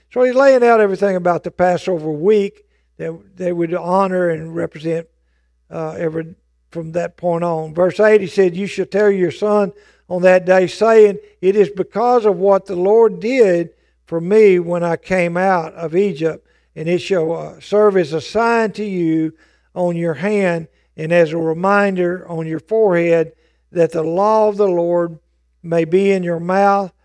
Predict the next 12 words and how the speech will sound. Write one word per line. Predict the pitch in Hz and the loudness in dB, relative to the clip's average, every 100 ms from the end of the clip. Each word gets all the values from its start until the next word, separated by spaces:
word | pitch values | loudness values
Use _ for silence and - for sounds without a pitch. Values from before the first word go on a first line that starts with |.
| _ _ _ | _ _ _
for | 170 165 | -6 -4
with | 165 156 | -4 -4
a | 160 | -6
powerful | - 202 220 208 208 175 | -6 -4 0 -2 -2 -4
hand | 175 180 170 | -2 -2 -2
the | 165 | -4
Lord | 165 175 180 170 165 | -2 0 0 -2 -2
brought | 175 170 170 | -2 -2 -4
you | 180 | -4
out | 165 165 | -4 -4
of | 160 | -4
Egypt. | 170 165 156 156 | -4 -4 -6 -12